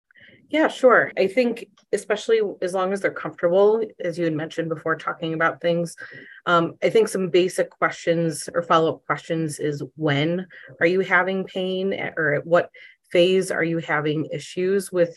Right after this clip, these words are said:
your sexual function? Um, 'cause some, for some people, it might be, "Well, I don't feel like I'm in the mood for it."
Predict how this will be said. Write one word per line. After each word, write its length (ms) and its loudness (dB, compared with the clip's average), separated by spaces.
your 140 2
sexual 440 -4
function? 580 2
Um, 300 2
'cause 200 0
some, 200 4
for 120 0
some 200 0
people, 520 6
it 200 4
might 280 -2
be, 380 -2
"Well, 140 0
I 120 6
don't 160 2
feel 460 4
like 200 2
I'm 220 0
in 120 0
the 60 2
mood 360 2
for 260 -2
it." 180 -6